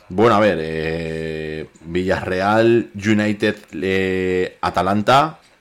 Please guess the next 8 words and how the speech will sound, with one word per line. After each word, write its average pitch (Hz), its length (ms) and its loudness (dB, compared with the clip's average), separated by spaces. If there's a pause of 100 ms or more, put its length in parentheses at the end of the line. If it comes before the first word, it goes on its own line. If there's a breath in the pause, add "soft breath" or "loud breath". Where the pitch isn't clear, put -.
(160)
eh, 82 380 -6
yo 85 80 -4
no 101 140 2
le 104 80 4
veo 85 1040 0 (180)
grupo 90 320 -2
de 80 80 -2
chiste. 78 420 -4